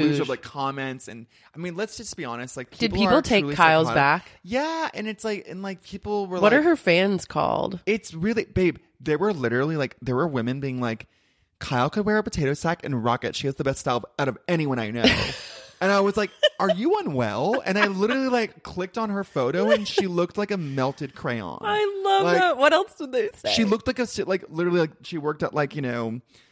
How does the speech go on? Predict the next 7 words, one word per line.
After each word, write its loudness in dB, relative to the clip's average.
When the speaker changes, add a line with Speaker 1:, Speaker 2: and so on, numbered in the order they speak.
Speaker 2:
like, -2
World 0
Market, -4
Cost -6
Plus, 0
whatever. -2
Like, -4